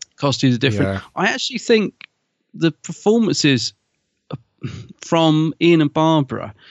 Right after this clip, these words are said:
Speaker 1: seem more natural in the pilot. They seem to just, it's, I don't know, in the other one, you know, when you,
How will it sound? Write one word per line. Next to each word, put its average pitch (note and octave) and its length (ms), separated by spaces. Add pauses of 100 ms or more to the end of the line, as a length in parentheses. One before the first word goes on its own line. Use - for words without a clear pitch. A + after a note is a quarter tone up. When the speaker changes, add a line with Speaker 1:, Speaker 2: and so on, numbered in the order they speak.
(180)
Speaker 1:
seem C#3+ 400
more C#3+ 500 (100)
natural C#3 480
in A#2+ 100
the G#2+ 80
pilot. - 440
They C#3+ 140
seem D3+ 300
to - 100
just, C3+ 360
it's, D3+ 160 (380)
I D3+ 100
don't E3 120
know, E3 140
in D#3 80
the E3+ 100
other F3+ 140
one, B2+ 100
you D3+ 100
know, B3 140
when B3 200
you, F#3 220